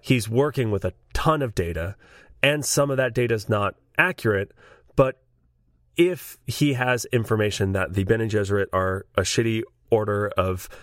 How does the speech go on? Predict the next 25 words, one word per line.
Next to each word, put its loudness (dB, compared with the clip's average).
manipulative, 0
secretive 0
witches, 0
literally, 2
and 2
then 0
from 2
someone 0
that -2
he 0
knows 2
is -2
not 0
trustworthy 0
says, 0
"Hey, 2
a 4
secretive 0
kind 2
of -2
manipulative 2
person 0
is -2
doing 0
secret 0